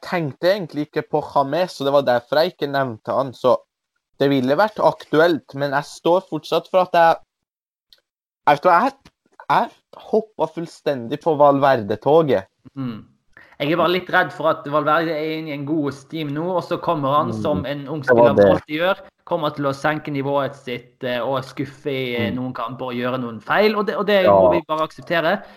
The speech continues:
Speaker 2: Jeg
Speaker 1: Men
Speaker 2: tror
Speaker 1: altså,
Speaker 2: nok
Speaker 1: in-, ja.
Speaker 2: ja.
Speaker 1: Nei, inntil videre så er jeg i hvert fall veldig sånn,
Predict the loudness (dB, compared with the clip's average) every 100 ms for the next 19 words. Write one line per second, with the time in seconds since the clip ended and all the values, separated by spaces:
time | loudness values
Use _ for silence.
0 | _ -6 2 2 4 0 0 -4 -6 -6
1 | 2 4 4 -2 -6 -6 -14 _ _ _
2 | _ _ _ _ _ 0 2 2 -2 0
3 | -2 -2 -2 -2 0 -2 0 4 6 6
4 | 2 -2 _ -6 -2 0 0 -2 -8 -6
5 | -2 -2 -2